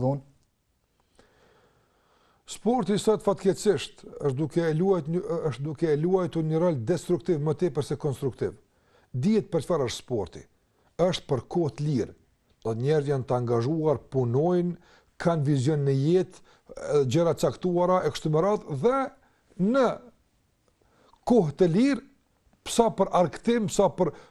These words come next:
Speaker 2: relaksim, mirën pak me sport. Ky është sporti.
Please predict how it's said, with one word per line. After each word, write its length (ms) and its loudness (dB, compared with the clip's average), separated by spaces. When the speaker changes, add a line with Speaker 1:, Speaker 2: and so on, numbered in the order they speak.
Speaker 2:
relaksim, 600 2
mirën 320 2
pak 240 -2
me 120 -2
sport. 320 -4
Ky 160 4
është 120 -2
sporti. 320 -2